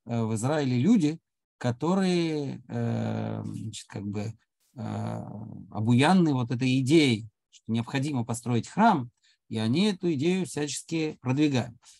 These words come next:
Э, может быть, их не следует называть пророками, э, как-то иначе, да? Но, по крайней мере, это не то, что нет нико-, э, что нет никого, кто бы пытался бы пробуждать.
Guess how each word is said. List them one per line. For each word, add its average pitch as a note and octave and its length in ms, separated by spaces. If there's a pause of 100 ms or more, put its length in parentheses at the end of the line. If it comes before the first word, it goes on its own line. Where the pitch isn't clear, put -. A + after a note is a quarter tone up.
(160)
Э, G#2+ 300
может F#2+ 260
быть, F#2+ 220
их F#2+ 160
не G2+ 140
следует G#2 420
называть F#2 560
пророками, B2 760
э, E2 1000
как-то G#2 300
иначе, E3+ 480
да? F3+ 260 (360)
Но, D3 240
по G#3+ 100
крайней G#3+ 260
мере, G3 440 (300)
это A#2+ 160
не F3 100
то, G#3+ 180
что G#2+ 360 (240)
нет B2+ 300
нико-, B2+ 600
э, - 20
что B2 300
нет A#2+ 340
никого, C3 360
кто C#3 160
бы B2+ 180
пытался B2+ 420
бы A#2+ 100
пробуждать. B2+ 680